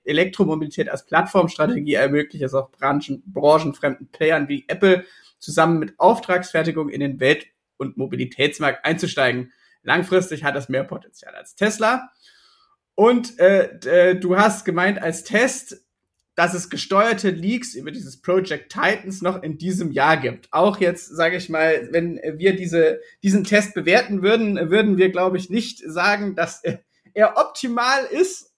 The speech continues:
aber es war auf jeden Fall eine steile These. Äh, ich kann einfach, man soll ja auch immer so, ne, was ist rausgekommen, auch da würde ich dir null Komma fünf Punkte geben, weil es gab etwas, aber ich würd's jetzt nie, also, äh, beziehungsweise es gab einige Sachen, aber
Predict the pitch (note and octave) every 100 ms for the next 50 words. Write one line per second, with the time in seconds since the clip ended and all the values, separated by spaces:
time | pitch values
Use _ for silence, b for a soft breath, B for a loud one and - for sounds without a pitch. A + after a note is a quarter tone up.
0 | - A3+ B3+ A3 G3+ G3+ F#3+ F#3+ F#3+ F#3+
1 | F#3 F3+ F3 - D#3+ E3+ - F3 D3+ B2+
2 | B2+ b b b b b b b _ -
3 | F#3+ G#3+ A#3 A#3 A#3 F#3+ - B3 C4+ C4
4 | A3 A#3+ G#3 F#3+ G3+ A3 F#3 G3 G3 G3+
5 | F#3 G3 F#3 G3+ G#3 E3+ D#3+ F3+ G3+ G3
6 | - D#3 A3 - - G3+ - E3+ - E3
7 | G3 G#3+ F#3+ F#3+ F#3 E3+ F3+ G3 G3 F3
8 | F3 F3 F3+ - G#3 G#3+ G3+ G#3+ G3 F3+
9 | - E3+ - - D#3 F3 B3 - A3 G#3
10 | A3 G3 - F3 F3 F3 F#3 B3+ - G#3+
11 | - F3+ F#3+ A3+ C#4 D4 C#4+ - F3 D3+
12 | D3 A#3+ G3 E3+ D#3 - D#3 D3+ - C#3+
13 | F#3 A#3+ G#3 G3+ G3+ E3+ F3 B2